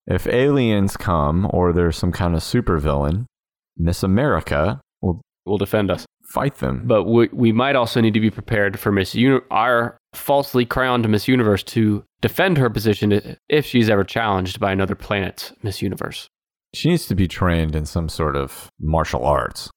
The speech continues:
Speaker 2: She needs to be trained in talking and thinking first so she can put an answer together coherently. But apparently don't ask Kanye 'cause he doesn't like to think, 'cause that's a good thing to say.
Speaker 1: He's like, "Fuck, I'm allergic to books. Get that shit out of here. I'm gonna start sneezing."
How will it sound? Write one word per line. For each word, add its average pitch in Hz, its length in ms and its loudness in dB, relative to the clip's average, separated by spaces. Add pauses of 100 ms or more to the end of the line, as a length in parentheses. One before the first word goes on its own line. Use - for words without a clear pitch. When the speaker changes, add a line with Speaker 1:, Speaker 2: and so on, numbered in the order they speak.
(360)
Speaker 2:
She - 120 -4
needs 147 60 2
to 123 60 0
be 110 40 -2
trained 107 220 0
in 92 80 -2
talking 104 480 -2
and 92 160 0
thinking 104 420 -2
first 90 460 -6
so - 160 -6
she 107 160 -4
can 90 280 -2 (180)
put 113 160 0
an 98 200 -2 (160)
answer 110 300 0
together 101 320 2
coherently. 101 540 0 (280)
But 117 120 2
apparently 139 320 2
don't 117 160 2
ask 104 180 -4
Kanye 98 380 0
'cause - 140 -6
he 104 60 2
doesn't 95 240 2
like 92 220 -2
to - 80 -10
think, - 400 -8 (320)
'cause - 140 -4
that's 95 220 -2
a - 40 -2
good 98 180 -2
thing 175 180 0
to - 60 -8
say. 160 240 -6 (520)
Speaker 1:
He's 98 180 -10
like, - 140 -8
"Fuck, - 380 -6
I'm 156 100 0
allergic 123 360 0
to - 60 -6
books. 95 320 -4
Get - 160 -2
that - 160 -6
shit 101 260 -2
out 98 180 0
of 92 80 -4
here. 82 180 -2
I'm 62 80 -4
gonna 104 80 0
start - 260 -2
sneezing." 104 560 -2